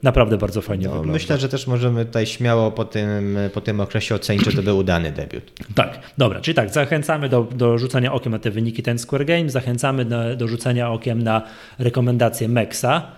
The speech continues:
Speaker 1: Można by się nawet udać, y, na dogłębną analizę fundamentalną tego Mexa.
Speaker 2: E, zgadza się.
Speaker 1: Tak, czyli do restauracji i sprawdzić, czy wszystko jest w porządku,
Speaker 2: Oczywiście,
Speaker 1: tak? Czy
Speaker 2: tak,
Speaker 1: spółka
Speaker 2: tak samo można ściągnąć Fishing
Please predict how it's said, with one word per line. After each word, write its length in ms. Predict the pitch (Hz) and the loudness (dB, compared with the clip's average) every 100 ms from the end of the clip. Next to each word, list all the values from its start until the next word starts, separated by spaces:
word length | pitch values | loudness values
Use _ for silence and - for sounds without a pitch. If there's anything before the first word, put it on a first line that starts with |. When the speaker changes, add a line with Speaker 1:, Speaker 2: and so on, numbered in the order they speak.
| - _ | -20 _
Speaker 1:
Można 280 | 127 127 135 | 0 4 4
by 100 | 123 | 4
się 100 | 131 | 2
nawet 280 | 123 120 135 139 | 2 2 0 -2
udać, 420 | 117 127 - - 165 123 | 0 0 -2 -6 -4 -2
y, 40 | 117 | 2
na 180 | 120 | 2
dogłębną 560 | 117 123 117 123 135 139 | 2 0 2 2 0 0
analizę 420 | 127 131 151 120 | 0 2 2 0
fundamentalną 760 | 113 104 98 98 95 101 95 92 | 0 -2 -2 -2 0 0 0 -2
tego 200 | 101 101 | -2 0
Mexa. 420 | 95 90 - 90 - - - | 0 -4 -8 -12 -14 -18 -6
Speaker 2:
E, 120 | 95 | -4
zgadza 440 | 98 98 85 85 | -2 0 2 0
się. 160 | 85 95 | -2 0
Speaker 1:
Tak, 160 | 117 127 | 0 0
czyli 180 | 110 | -4
do 120 | 107 123 | 2 2
restauracji 720 | 127 - 123 117 127 127 139 | 2 2 4 4 4 2 -2
i 40 | |
sprawdzić, 460 | 127 - 123 127 127 | -4 0 0 0 -2
czy 100 | 131 | -4
wszystko 260 | 131 127 | -4 -4
jest 120 | 117 - | -4 -2
w 20 | |
porządku, 420 | 139 131 123 98 | 0 2 2 0
Speaker 2:
Oczywiście, 180 | 101 101 | -4 0
Speaker 1:
tak? 160 | 117 131 | 0 0
Czy 180 | 101 | -2
Speaker 2:
tak, 100 | 110 | -2
Speaker 1:
spółka 200 | - 135 117 | 2 2 2
Speaker 2:
tak 80 | 120 | 2
samo 300 | 107 117 113 | 2 0 0
można 340 | 113 110 110 | -2 0 -2
ściągnąć 640 | - 113 107 107 107 - | -2 -2 0 0 0 -2
Fishing 360 | - 110 110 | -4 -2 -2